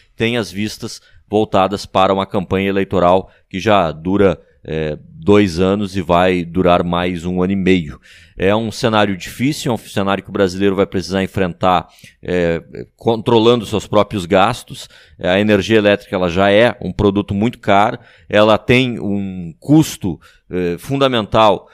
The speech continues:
em torno, eh, da produção industrial do Brasil, e nós precisamos lembrar que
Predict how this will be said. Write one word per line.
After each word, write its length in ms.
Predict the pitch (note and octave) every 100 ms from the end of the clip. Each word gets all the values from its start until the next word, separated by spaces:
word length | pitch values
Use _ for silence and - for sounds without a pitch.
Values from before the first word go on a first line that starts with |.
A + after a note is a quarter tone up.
| _
em 160 | G#2+ G#2+
torno, 600 | - A2+ A2 G2+ F#2+ E2
eh, 140 | C#2+ E2
da 240 | D#2 A#2
produção 560 | B2 B2 G#2 - B2 B2
industrial 720 | A#2+ A2+ - G#2 G#2 A#2 C3+
do 100 | G#2+
Brasil, 500 | F#2+ E2+ F2+ A#2 D#3
e 20 |
nós 200 | F#2 F2
precisamos 460 | F#2+ F2+ G2+ G2+ F2+
lembrar 420 | F#2 F#2 F#2+ F2+
que 340 | - A2 F#2+